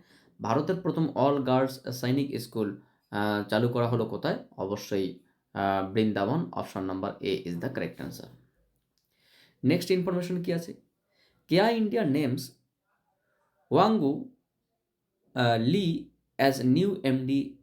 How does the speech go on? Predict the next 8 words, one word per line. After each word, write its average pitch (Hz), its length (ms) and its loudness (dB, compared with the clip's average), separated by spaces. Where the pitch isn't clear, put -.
and 107 240 -2
সিইও। 127 880 0
কেয়া 160 260 2
ইন্ডিয়া 175 320 2
নেমস 156 380 2
ওয়াঙ্গু, 135 500 -2
ওয়াঙ্গু 139 580 0
লি। 113 500 2